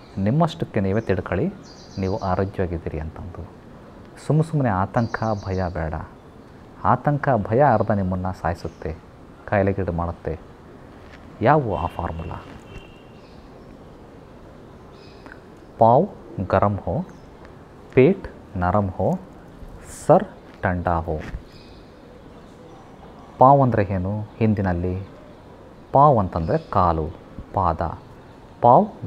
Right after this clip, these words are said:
ಗರಂ ಹೋ, ಪಾವ್ ಇದೆಯಲ್ಲ ಕಾಲು, ಬೆಚ್ಚಗಿರ್ಬೇಕು. ಕಾಲು ಮುಟ್ಟು ನೋಡ್ಕೊಳ್ರಿ, ಬಿಸಿ ಇರ್ಬೇಕು. ಮನುಷ್ಯ ಸತ್ತನ ಬದುಕ್ಯಾನ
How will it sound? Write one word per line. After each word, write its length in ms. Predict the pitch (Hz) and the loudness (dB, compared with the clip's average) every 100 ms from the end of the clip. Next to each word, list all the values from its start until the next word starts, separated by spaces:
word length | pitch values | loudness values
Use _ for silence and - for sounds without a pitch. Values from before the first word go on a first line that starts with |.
| 101 | -4
ಗರಂ 260 | 104 107 113 92 | 0 2 2 0
ಹೋ, 120 | 87 80 - - - - - - | -6 -8 -10 -18 -20 -20 -20 -2
ಪಾವ್ 180 | 120 123 113 | 4 6 6
ಇದೆಯಲ್ಲ 260 | 107 92 - - | 2 0 0 2
ಕಾಲು, 260 | 104 107 214 - - - - 123 | 2 2 -2 -8 -20 -20 -12 0
ಬೆಚ್ಚಗಿರ್ಬೇಕು. 920 | 139 143 - - 139 107 85 78 - - - - - - - - - - - - 220 - - - - - - - - - | 0 0 -6 -6 0 0 0 -6 -10 -12 -14 -20 -20 -20 -20 -20 -20 -20 -20 -18 -18 -18 -20 -20 -20 -20 -20 -20 -16 4
ಕಾಲು 200 | 147 147 131 | 6 8 6
ಮುಟ್ಟು 160 | 131 170 | 2 4
ನೋಡ್ಕೊಳ್ರಿ, 420 | 156 - 95 - 90 98 | 4 4 0 0 -4 0
ಬಿಸಿ 260 | 117 - 185 | 0 4 4
ಇರ್ಬೇಕು. 400 | 101 80 76 - 76 - - - - - - - - - - - 120 | 4 0 -6 -8 -10 -10 -18 -20 -20 -20 -20 -20 -20 -20 -20 -4 -2
ಮನುಷ್ಯ 240 | 143 156 - | 0 0 0
ಸತ್ತನ 380 | 117 - 151 147 | -2 0 0 2
ಬದುಕ್ಯಾನ 340 | 120 117 135 | 2 2 2